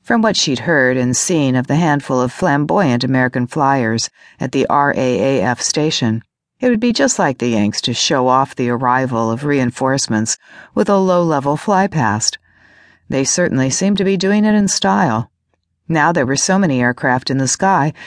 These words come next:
they were beginning to block out the sun. Then, suddenly, Faith's smile vanished when she saw the bellies of the leading aircraft open up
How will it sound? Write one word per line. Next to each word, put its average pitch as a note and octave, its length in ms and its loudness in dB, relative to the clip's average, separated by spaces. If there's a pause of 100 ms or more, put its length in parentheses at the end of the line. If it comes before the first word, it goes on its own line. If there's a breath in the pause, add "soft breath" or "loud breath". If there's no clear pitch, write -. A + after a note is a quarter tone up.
(140 loud breath)
they F3+ 120 -2
were E3+ 160 2
beginning E3+ 460 0
to C#3 100 -2
block D3+ 360 0
out A#2 180 0
the D3 100 -2
sun. D#3 500 0 (1080)
Then, B2 420 0 (220)
suddenly, A#2 640 -2 (580)
Faith's - 480 -4 (100)
smile A#2+ 680 0
vanished A#2+ 560 0 (360 soft breath)
when C#3 100 -2
she C#3 160 -2
saw D3+ 260 0
the E3 140 0
bellies D3 560 0
of A#2 140 -4
the C3 120 -2
leading D#3 420 -2
aircraft C3 640 0 (120)
open F3 260 0
up A#2+ 260 0